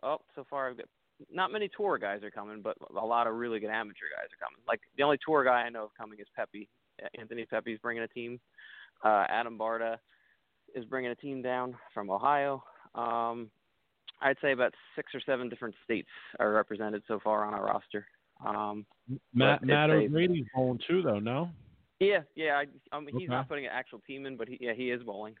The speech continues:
Speaker 1: I, you know, I just don't know who's bowling with who yet. Like, we haven't started
Speaker 2: Okay.
Speaker 1: collecting the actual, like,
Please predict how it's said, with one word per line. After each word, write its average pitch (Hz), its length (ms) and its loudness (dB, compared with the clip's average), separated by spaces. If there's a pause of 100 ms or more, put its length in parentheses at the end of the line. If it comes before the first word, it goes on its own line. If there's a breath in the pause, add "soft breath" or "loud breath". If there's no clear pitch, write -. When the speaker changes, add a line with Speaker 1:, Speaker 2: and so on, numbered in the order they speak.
Speaker 1:
I, 107 100 2 (180)
you 120 80 -4
know, 98 60 2
I 104 80 4
just 113 180 -8
don't 113 140 0
know 104 240 2
who's 117 180 0
bowling 110 220 4
with 104 100 2
who 117 120 4
yet. 95 200 6 (140)
Like, 104 160 2
we 110 100 2
haven't 110 220 2
started 98 240 0
Speaker 2:
Okay. 101 80 -2
Speaker 1:
collecting 104 320 -2
the 98 60 -4
actual, 101 340 -4
like, 98 140 -6